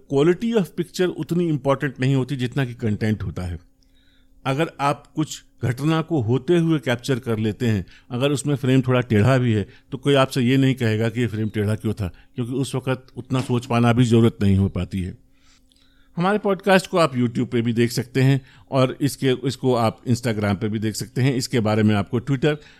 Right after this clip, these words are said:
पे भी खबर मिल जाएगी और आप हमारे Facebook पेज पे भी जुड़ सकते हैं। जो लोग मोबाइल से आज भी तस्वीर ले रहे हैं और उसको बेहतर करना चाहते हैं, उनको मैं बता दूं कि YouTube पे माइक स्टैंड, लाइट बेचने वालों की होड़ है। हमें कुछ ना कुछ, कोई ना कोई बेचना चाहता है।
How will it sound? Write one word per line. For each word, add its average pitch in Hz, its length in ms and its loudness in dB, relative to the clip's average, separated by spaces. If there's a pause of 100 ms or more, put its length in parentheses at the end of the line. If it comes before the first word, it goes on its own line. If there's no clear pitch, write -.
(140)
पे 113 100 0
भी 120 100 0
खबर 120 260 2
मिल 117 160 4
जाएगी 117 300 0
और 190 280 -2
आप 180 200 0
हमारे 151 300 4
Facebook 131 500 0
पेज 98 180 -2
पे 98 140 -4
भी 90 140 -4
जुड़ 85 180 -8
सकते 87 340 -12
हैं। 110 220 -10 (640)
जो 127 220 4
लोग 170 200 6
मोबाइल 143 320 4
से 170 120 -2
आज 131 260 0
भी 165 100 -4
तस्वीर 123 380 0
ले 107 120 4
रहे 104 240 0
हैं 123 160 2
और 147 100 -2
उसको 139 200 -2
बेहतर 113 320 2
करना 110 280 0
चाहते 98 320 -4
हैं, 143 160 0 (260)
उनको 156 280 0
मैं 131 160 4
बता 107 240 0
दूं 139 180 -2
कि 117 500 -6
YouTube 147 380 0
पे 113 320 -2 (140)
माइक 110 300 -2
स्टैंड, 135 380 -2
लाइट 113 340 -2
बेचने 120 280 -2
वालों 117 260 2
की 127 120 -4
होड़ 95 280 -2
है। 80 200 -8 (680)
हमें 139 220 2
कुछ 147 220 -6
ना 165 80 4
कुछ, 151 200 -2
कोई 135 200 2
ना 135 80 4
कोई 135 160 -2
बेचना 113 340 0
चाहता 101 340 -4
है। 92 220 -6